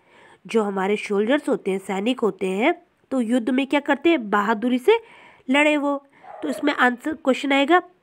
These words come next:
"How did soldiers fight?" जो सैनिक थे वो कैसे लड़े? तो आएगा bravely, यानी कि बहादुरी से। "The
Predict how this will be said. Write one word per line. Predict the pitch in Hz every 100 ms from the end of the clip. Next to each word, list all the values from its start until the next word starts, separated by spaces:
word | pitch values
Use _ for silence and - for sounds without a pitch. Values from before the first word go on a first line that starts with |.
| _ - 320
"How | 359 381
did | 277 254
soldiers | - 262 226 220 247
fight?" | - 208 185 - - - -
जो | 214
सैनिक | 220 220 214 254 277
थे |
वो | 339
कैसे | 339 370 359
लड़े? | 320 311 311 320 _
तो | 226
आएगा | 208 214
bravely, | 247 202 214 185 185 180
यानी | 202
कि | 220
बहादुरी | 208 196 151 180 202
से। | 196 294 311 _ _ _ _ _ _ _ _
"The | 220